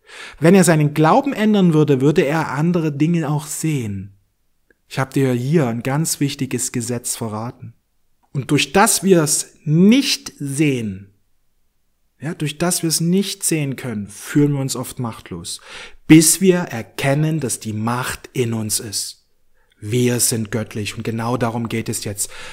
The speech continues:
Sonne, Neptun in den Fischen, das Erwachen des Göttlichen, das Erwachen des göttlichen Selbst,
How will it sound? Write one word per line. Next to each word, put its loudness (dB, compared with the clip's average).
Sonne, 2
Neptun -2
in -2
den -2
Fischen, -6
das -6
Erwachen -4
des -2
Göttlichen, -4
das -6
Erwachen 0
des -4
göttlichen 0
Selbst, -6